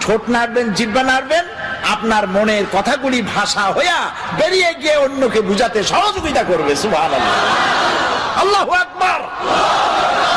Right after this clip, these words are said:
আরো জোরে কও, আল্লাহু আকবার। এই সুন্দর করে চেহারা দিলাম, সুন্দর করে বানালাম, চোখ দিলাম দুইটা, এই চোখ দুইটা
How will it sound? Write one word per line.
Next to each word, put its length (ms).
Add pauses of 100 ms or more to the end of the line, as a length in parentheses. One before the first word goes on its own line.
(340)
আরো 180
জোরে 180
কও, 180
আল্লাহু 340
আকবার। 420 (1900)
এই 120
সুন্দর 540
করে 360 (500)
চেহারা 340
দিলাম, 460 (840)
সুন্দর 440
করে 200
বানালাম, 520 (1120)
চোখ 140
দিলাম 400
দুইটা, 420 (520)
এই 180
চোখ 260
দুইটা 540